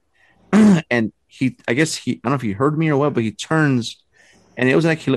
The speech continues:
he didn't make eye contact with me, but he kinda, like, just glanced at that direction, like, if he heard something. And then he turned back, and then I went down the stairs, whatever. And my mom, I guess she found out that there was a Ouija board there, so she, I mean, dropped bombs and be like, "Get the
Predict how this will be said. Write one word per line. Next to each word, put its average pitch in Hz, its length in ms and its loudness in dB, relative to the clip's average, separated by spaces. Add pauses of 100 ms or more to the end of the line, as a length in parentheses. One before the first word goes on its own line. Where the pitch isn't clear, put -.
he 135 140 -2
didn't 180 200 2
make 165 200 -2 (140)
eye - 140 -2
contact 143 320 -4
with 113 100 -2
me, 135 160 0
but 117 140 0
he 120 60 0
kinda, 135 220 -2
like, 120 140 -2
just 113 220 -6
glanced 110 640 -4 (360)
at 107 100 -4
that 113 140 0
direction, 110 400 -2
like, 95 80 -6
if 98 80 -8
he 101 80 -6
heard 120 200 -2
something. 85 460 -6 (560)
And 113 140 -2
then 117 80 2
he 123 60 0
turned 117 280 -2
back, 95 300 0
and 95 140 -6
then 98 120 -2
I 92 120 -2
went 110 160 -2
down 117 100 0
the 110 60 -4
stairs, 98 640 -4
whatever. 98 500 -2 (720)
And 104 520 -2
my 107 140 -2
mom, 131 760 0
I 107 60 -2
guess 127 140 0
she 131 140 -2
found 113 280 -4
out 113 200 -2
that 95 200 -8
there 104 100 0
was 101 120 -4
a 98 40 -2
Ouija 143 300 0
board 104 260 -4
there, 101 300 -2 (440)
so 98 460 0
she, 123 540 -2 (200)
I 104 120 -4
mean, 98 200 0
dropped 95 360 -2
bombs 104 280 -2
and 104 80 -4
be 98 60 -2
like, 87 160 -4
"Get 139 240 -6
the 113 180 -6